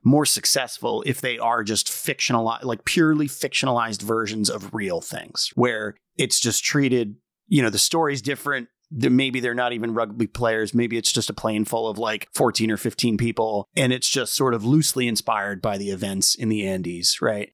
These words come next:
Everybody has different names, and then that way you can kind of skate around, like, "Oh, he doesn't need to be this person," right? Like,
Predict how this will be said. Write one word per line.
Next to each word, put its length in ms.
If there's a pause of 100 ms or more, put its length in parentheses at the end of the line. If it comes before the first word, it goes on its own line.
(160)
Everybody 380
has 140
different 320
names, 380
and 140
then 120
that 200
way 120
you 120
can 140
kind 480
of 100
skate 380
around, 560
like, 380
"Oh, 240
he 100
doesn't 240
need 240
to 80
be 180
this 200
person," 360
right? 280
Like, 200